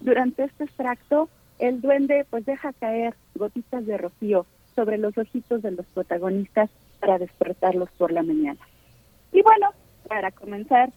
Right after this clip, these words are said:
querida Berenice, con una dedicatoria muy especial para ti, el aria de La Reina de la Noche de la Flauta Mágica. Este maravilloso trabajo de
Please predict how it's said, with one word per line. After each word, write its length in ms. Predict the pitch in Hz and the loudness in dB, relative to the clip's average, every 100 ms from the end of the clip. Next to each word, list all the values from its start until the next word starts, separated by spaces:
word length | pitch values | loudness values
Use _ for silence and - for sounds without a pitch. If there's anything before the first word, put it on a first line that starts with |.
| _ - | _ -14
querida 360 | 143 196 190 | -8 -4 -2
Berenice, 540 | 196 190 196 220 240 247 _ - | -2 -4 -6 -6 -6 -8 _ -6
con 160 | 247 240 | -2 0
una 180 | 262 269 | 2 2
dedicatoria 640 | 233 214 208 196 220 240 | 0 -2 -8 -6 -4 -4
muy 220 | 220 214 | -4 -6
especial 500 | 226 - 190 208 190 | -8 -8 -10 -6 -6
para 240 | - 185 160 | -4 -6 -6
ti, 280 | - 233 277 _ _ _ _ | -8 -8 -10 _ _ _ _
el 160 | - 247 | -4 2
aria 360 | 269 269 285 302 _ | 4 4 2 -2 _
de 140 | - 196 | 0 2
La 160 | 180 | 2
Reina 380 | 185 196 208 208 | 0 -2 -2 -4
de 100 | 196 | -4
la 140 | 165 165 | -4 -4
Noche 360 | 185 - 214 - _ - | -6 -6 -10 -10 _ -10
de 80 | 175 | -6
la 140 | 175 | -4
Flauta 400 | - 185 160 190 | -2 -4 -2 -2
Mágica. 520 | 175 151 - - 165 - _ _ _ - | -2 -2 -6 -12 -14 -14 _ _ _ 0
Este 300 | 262 311 285 | 2 6 6
maravilloso 840 | 262 220 196 202 196 220 220 262 | 6 0 -4 -6 -6 -6 -6 -10
trabajo 560 | 254 202 190 196 220 | -6 -2 -2 -2 -6
de 160 | 190 | -8